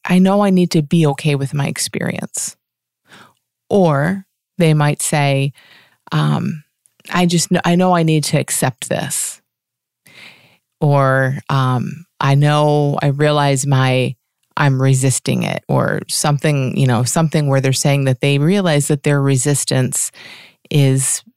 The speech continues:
is making things a lot harder, right? Now, there's a few ways we can hear that. There's a few ways, many ways, I'm sure, that people say it, what's on their mind as they say it. But the thing is, I mean, it makes so much sense on the face of it. Like, I know,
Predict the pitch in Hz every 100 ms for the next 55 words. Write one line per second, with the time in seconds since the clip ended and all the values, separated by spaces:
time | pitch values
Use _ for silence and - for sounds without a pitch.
0 | _ - 143 143 143 135 143 143 135 131
1 | 123 120 - 123 - - 147 - _ _
2 | _ _ _ - 143 147 - _ - -
3 | - - - _ 185 170 160 - _ _
4 | _ _ _ _ _ _ _ _ _ _
5 | _ - - 160 185 180 185 - 214 180
6 | 165 151 156 147 147 135 139 139 135 -
7 | 147 143 135 151 143 143 143 - 147 143
8 | 139 135 147 147 135 147 139 139 - 151
9 | 143 135 139 - - 131 135 190 - 151
10 | 156 143 139 139 135 139 139 147 135 -
11 | 151 143 135 - - - - - 214 208
12 | 196 - 240 240 202 165 165 170 170 196
13 | 190 - 214 233 208 175 - 165 151 147
14 | 147 139 135 143 135 151 156 151 - 151
15 | 151 160 170 170 165